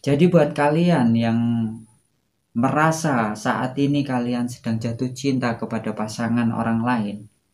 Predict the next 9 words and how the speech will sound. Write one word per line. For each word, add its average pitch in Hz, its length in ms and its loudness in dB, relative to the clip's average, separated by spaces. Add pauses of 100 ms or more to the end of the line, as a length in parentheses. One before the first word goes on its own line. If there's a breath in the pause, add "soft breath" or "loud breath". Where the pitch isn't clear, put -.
(520)
kalian 147 480 2
sebagai 127 400 -2
or-, 120 240 -6 (240)
cowok, 120 500 -2 (220)
kalian 123 400 -2
harus 113 480 -4
tahu, 107 400 -6 (240)
harus 120 320 -6
tahu 120 240 -6